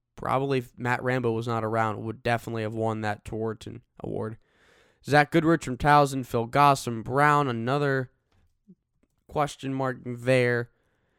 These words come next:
Justin Gutterding from Duke, I believe, was not a finalist last year, if I'm right. Yet Reeves,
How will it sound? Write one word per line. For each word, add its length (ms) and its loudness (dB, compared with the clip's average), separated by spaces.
Justin 380 0
Gutterding 440 6
from 200 -6
Duke, 240 6
I 40 -10
believe, 380 -8
was 280 -4
not 300 -6
a 60 -4
finalist 680 -8
last 440 -8
year, 260 -2
if 100 -8
I'm 260 -8
right. 220 -2
Yet 160 -10
Reeves, 460 -4